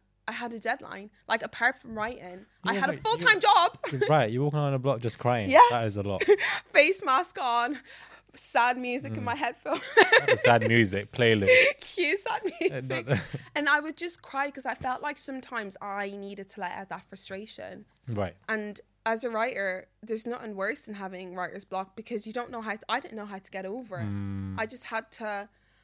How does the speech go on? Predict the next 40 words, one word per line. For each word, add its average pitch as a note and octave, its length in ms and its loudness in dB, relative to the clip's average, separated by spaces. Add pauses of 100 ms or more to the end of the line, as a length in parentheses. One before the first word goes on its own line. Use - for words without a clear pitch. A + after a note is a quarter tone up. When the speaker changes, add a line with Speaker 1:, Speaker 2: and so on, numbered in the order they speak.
(220)
Speaker 1:
wait A3+ 340 0
for A#3 180 -6
either A3 240 -8
the G3+ 120 -10
time G3 340 -6
to G#3+ 100 -14
pass G#3 560 -8
or G3 420 -6
go G#3+ 220 -2
out. G3+ 180 -2
'Cause - 80 -20
sometimes E4+ 460 -6
I A#3 60 -4
would G#3+ 140 -6
go G3 200 -10
out F#3+ 160 -8
and G3 100 -16
get F#3+ 160 -12
inspo. G3 480 -18 (880)
I G#3 140 -4
remember G#3 260 -4
I G3 80 2
went G3 240 -4
out G3 160 -4
with G#3+ 80 -12
my G3+ 120 -8
friend G3 420 -6
Will F3+ 360 -6 (280)
and F#3 420 -8
we G3 100 -12
were F#3+ 120 -10
having G#3 320 -10
dinner F#3 420 -6 (560)
and F#3 600 -6 (680)
I A#3 80 -10
just, - 380 -12 (260)
I G#3 60 -16
just - 300 -16
had G#3+ 260 -6
something. G3+ 520 -18